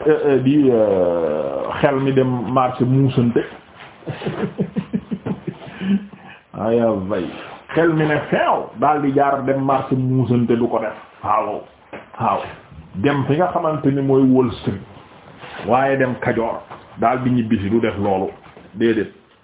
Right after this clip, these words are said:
Waaw kay. Mu ne bu dee daa def lool, julli ñaari rakka yoo xam ne mooy moom lay wax fii rek, ne mooy muqbilun. Waaw, day dëblu ak boroomam bi qalbihi wa wajhihi. Loolu lay wax.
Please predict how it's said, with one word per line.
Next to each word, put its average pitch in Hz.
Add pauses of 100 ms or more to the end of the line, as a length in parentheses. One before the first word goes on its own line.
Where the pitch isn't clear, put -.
(520)
Waaw 104
kay. 117 (220)
Mu 127
ne 170
bu 147
dee 185
daa 160
def 156
lool, 123
julli 139
ñaari 147
rakka 147
yoo 135
xam 131
ne 127
mooy 131
moom 147
lay 143
wax 113
fii 107
rek, 113 (640)
ne 117
mooy 131
muqbilun. 131 (420)
Waaw, 87 (180)
day 123 (140)
dëblu 156 (440)
ak 131
boroomam 139
bi 135
qalbihi 127
wa 120 (100)
wajhihi. 92 (760)
Loolu 131
lay 139
wax. -